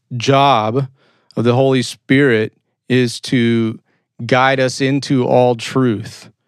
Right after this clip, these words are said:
and to help us obey God, right? So to obey the commandments of God.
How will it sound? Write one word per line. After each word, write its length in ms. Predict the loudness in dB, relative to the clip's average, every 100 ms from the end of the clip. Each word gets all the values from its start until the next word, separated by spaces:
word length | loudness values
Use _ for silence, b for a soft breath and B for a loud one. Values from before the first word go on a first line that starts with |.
| _ _ _ _ _
and 80 | -2
to 140 | -2
help 440 | 0 0 0 0 -2
us 360 | -2 -2 -4 -8 -2
obey 560 | 0 0 0 0 0
God, 500 | -2 -2 0 -2 -4
right? 400 | -4 0 0 -2 b b b b b b b b b
So 600 | -4 0 2 4 2 0 -4 _ _ _ _ -4
to 220 | 0 2
obey 540 | 2 2 2 2 2
the 120 | 0 -2
commandments 760 | -4 -2 0 0 0 -2 -2
of 180 | -2 0
God. 500 | 0 0 -4 -10